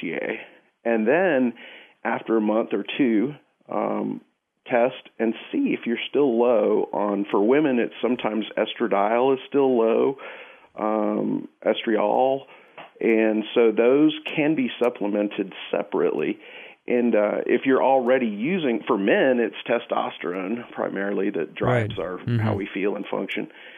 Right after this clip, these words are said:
Speaker 1: Uh, and, and there again, start with D H E A because then your testicles produce testosterone from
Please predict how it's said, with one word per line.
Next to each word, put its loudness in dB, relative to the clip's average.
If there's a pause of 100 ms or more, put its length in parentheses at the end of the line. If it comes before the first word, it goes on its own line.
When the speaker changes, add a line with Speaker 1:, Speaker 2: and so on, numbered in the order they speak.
(300)
Speaker 1:
Uh, -2
and, 2
and 0 (280)
there 2
again, 0 (200)
start 0
with 2 (300)
D 0
H -6
E 0
A -2
because -4 (100)
then 0
your 0
testicles -6
produce -2 (340)
testosterone -4
from 0